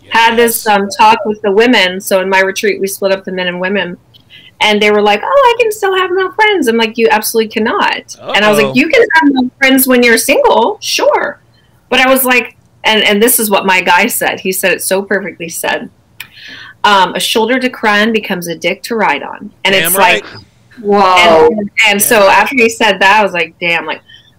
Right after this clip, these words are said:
Speaker 2: I don't have male friends." Um, I, uh, you know, in my line of work, I do have male colleagues, but actually, this is the truth, y'all. Oh, I did, this is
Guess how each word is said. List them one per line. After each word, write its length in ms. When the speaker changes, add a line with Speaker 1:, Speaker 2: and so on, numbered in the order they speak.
Speaker 2:
I 60
don't 180
have 120
male 200
friends." 480
Um, 420
I, 720
uh, 560
you 280
know, 320
in 160
my 160
line 240
of 100
work, 220
I 80
do 100
have 100
male 200
colleagues, 520
but 280
actually, 600
this 240
is 140
the 80
truth, 300
y'all. 340
Oh, 140
I 100
did, 240
this 160
is 100